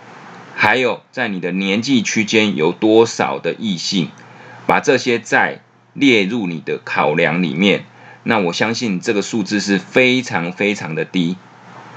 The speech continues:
所以，你要不要再回去想想，对你最重要的理想伴侣条件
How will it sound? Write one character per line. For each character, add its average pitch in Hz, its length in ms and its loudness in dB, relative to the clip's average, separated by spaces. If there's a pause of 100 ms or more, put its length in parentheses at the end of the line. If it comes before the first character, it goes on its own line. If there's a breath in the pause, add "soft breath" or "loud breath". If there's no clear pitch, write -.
所 101 300 4
以， 98 220 0 (500 soft breath)
你 90 140 4
要 110 100 6
不 113 80 0
要 110 140 4
再 110 200 2
回 95 240 -2
去 113 200 -4
想 98 240 -4
想， 92 240 -4 (320 loud breath)
对 127 160 6
你 82 200 -2
最 117 260 0
重 104 300 0
要 104 220 2
的 78 260 -6 (180)
理 107 260 2
想 76 320 0
伴 92 280 0
侣 67 120 -8
条 82 320 -8
件 82 240 -4